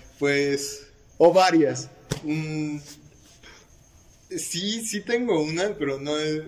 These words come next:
Speaker 1: no es como que diga, "Ay, esta es como que la mejor", sino por el recuerdo que me trae. Eh, que puedo decir que, eh, esta es la,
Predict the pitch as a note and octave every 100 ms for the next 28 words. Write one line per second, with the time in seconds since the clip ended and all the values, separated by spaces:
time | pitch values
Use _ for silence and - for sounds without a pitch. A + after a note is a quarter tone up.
0 | - - - - D3 D#3+ F#3 D#3+ - B2+
1 | C3 C3+ D3 F#3 E3+ E3 E3 D3+ - D#3
2 | C#3 A2+ A2 A2 B2+ C#3 C#3 C#3+ C#3+ E3
3 | A2+ A#2 C3+ C#3+ C#3 B2 A2 G#2+ A#2+ A#2+
4 | - - - - - - B2+ B2 A#2+ A#2+
5 | A#2 A#2 A2+ A2 - - - - - -
6 | - - B2+ B2 C#3 D3 B2+ - A#2+ B2+
7 | A#2+ G#2 - D3+ D#3+ D#3 E3 D#3+ C#3+